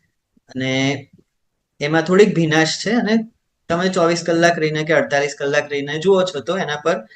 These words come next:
ફૂગ થયેલી છે. So this is that kind of fungal infection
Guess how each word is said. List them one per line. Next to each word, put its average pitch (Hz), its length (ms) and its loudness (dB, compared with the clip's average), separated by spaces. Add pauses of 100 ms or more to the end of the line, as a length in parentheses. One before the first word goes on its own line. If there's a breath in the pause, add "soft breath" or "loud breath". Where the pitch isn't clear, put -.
(680 soft breath)
ફૂગ 196 380 4 (280)
થયેલી 139 360 6
છે. - 220 -16 (560 soft breath)
So 208 340 2 (200)
this 185 140 4
is 233 140 4
that 185 240 4 (140)
kind 185 260 0
of 202 140 0 (280)
fungal 165 280 4
infection 156 580 -4